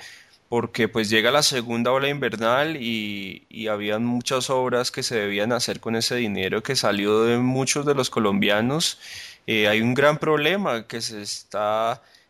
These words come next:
eh, dando a conocer mucho por estos días en los medios de comunicación y ha sido en Manizales, que están sin agua debido a una avalancha que destruyó parte de uno de los acueductos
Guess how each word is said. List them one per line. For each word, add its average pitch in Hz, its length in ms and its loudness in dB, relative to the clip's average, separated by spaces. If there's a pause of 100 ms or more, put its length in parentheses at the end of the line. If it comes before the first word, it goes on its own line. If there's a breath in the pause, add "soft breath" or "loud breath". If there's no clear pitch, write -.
eh, 113 340 -2
dando 123 400 2
a 127 80 -6
conocer 113 540 -2
mucho 123 520 -4
por 123 200 -4
estos 113 300 -6
días 113 360 2
en 117 120 -4
los 107 120 -4
medios 101 260 -2
de 120 100 -4
comunicación 107 840 -4
y 107 60 2
ha 110 60 2
sido 120 640 -2 (380 loud breath)
en 113 240 -2
Manizales, 113 720 2
que 110 220 -6
están 104 420 -4
sin 127 280 -4
agua 127 400 -4
debido 107 360 -6
a 113 40 -4
una 127 140 -4
avalancha 110 560 -2
que 123 120 -8
destruyó 104 540 -6
parte 113 340 -4
de 113 60 -6
uno 104 240 -4
de 107 80 -4
los 110 340 -4 (240 loud breath)
acueductos 107 920 -2